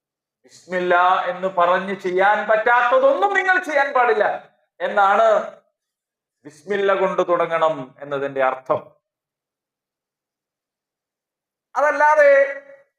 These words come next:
ചില സന്ദർഭങ്ങളിൽ ബിസ്മി ചൊല്ലുകയും മറ്റു ചില സന്ദർഭങ്ങളിൽ മറ്റാരുടെയൊക്കെയോ പേരിൽ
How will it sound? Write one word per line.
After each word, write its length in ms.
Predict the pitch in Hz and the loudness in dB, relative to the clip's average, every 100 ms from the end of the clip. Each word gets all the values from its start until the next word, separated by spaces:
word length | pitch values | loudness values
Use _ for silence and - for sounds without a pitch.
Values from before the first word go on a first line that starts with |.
| _ _ _ _ _ _ _ _ _ _ _ _ _ _ | _ _ _ _ _ _ _ _ _ _ _ _ _ _
ചില 220 | 285 302 | 0 2
സന്ദർഭങ്ങളിൽ 840 | 339 302 302 294 294 285 277 269 254 | 4 2 0 2 2 4 4 2 0
ബിസ്മി 280 | - 254 | -4 0
ചൊല്ലുകയും 540 | 262 254 254 254 247 240 | 2 4 4 4 2 0
മറ്റു 220 | 233 - | -2 -2
ചില 200 | 294 320 | 2 2
സന്ദർഭങ്ങളിൽ 800 | 294 285 269 262 254 254 254 247 | 4 0 2 2 2 2 2 2
മറ്റാരുടെയൊക്കെയോ 1160 | 226 214 - 311 320 320 320 330 320 330 330 339 | 0 -2 2 4 4 4 4 2 2 2 4 2
പേരിൽ 600 | 320 285 269 233 - _ | 2 2 2 0 -6 _